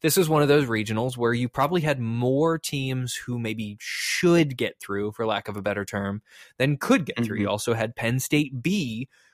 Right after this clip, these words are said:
Speaker 1: with four and a half wins, and, you know, we just saw Penn State D sweep their regional.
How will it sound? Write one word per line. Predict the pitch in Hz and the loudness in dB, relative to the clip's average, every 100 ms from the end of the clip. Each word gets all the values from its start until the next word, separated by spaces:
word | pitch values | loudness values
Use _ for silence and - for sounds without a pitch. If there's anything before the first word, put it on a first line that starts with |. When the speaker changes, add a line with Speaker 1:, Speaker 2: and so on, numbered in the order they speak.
| - | -4
Speaker 1:
with | 127 | -4
four | - 113 123 | -2 -2 0
and | 143 | 2
a | |
half | 151 165 165 180 | 2 2 0 0
wins, | 226 139 110 101 | 0 0 -2 -4
and, | 104 104 104 | -6 -6 -4
you | |
know, | 104 | -2
we | 101 110 | 0 0
just | 120 | 0
saw | 123 123 | 2 0
Penn | - 131 | 0 -2
State | - 147 147 120 104 | 0 0 -2 -8 -2
D | 147 202 123 113 | 0 0 -2 -2
sweep | - 120 135 135 | -4 -4 -4 -2
their | 113 131 143 | 0 0 0
regional. | 143 214 110 101 - | 0 -2 -2 -8 -16